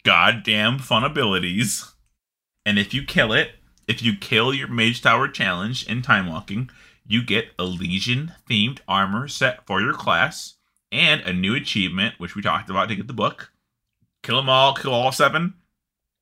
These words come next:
and get your shit. If you're a Guardian Druid and you complete your challenge,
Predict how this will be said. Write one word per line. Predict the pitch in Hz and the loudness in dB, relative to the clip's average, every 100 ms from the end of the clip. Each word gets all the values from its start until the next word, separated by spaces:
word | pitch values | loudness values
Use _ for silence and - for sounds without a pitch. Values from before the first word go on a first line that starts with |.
| _ - | _ -8
and | 98 | 0
get | 113 - | 2 2
your | 135 | -2
shit. | - 101 - _ _ _ _ _ | 0 0 -2 _ _ _ _ _
If | 98 104 | -2 2
you're | 110 98 | 4 4
a | 98 | 4
Guardian | 110 139 170 175 180 | 4 6 6 4 2
Druid | 175 190 202 208 202 _ _ _ - | 2 2 4 2 -2 _ _ _ -2
and | 110 | 2
you | 135 | 0
complete | 135 147 151 156 - | -2 -6 -4 -4 -4
your | 98 156 | -2 -2
challenge, | - 175 190 202 202 | 0 -2 0 -2 -4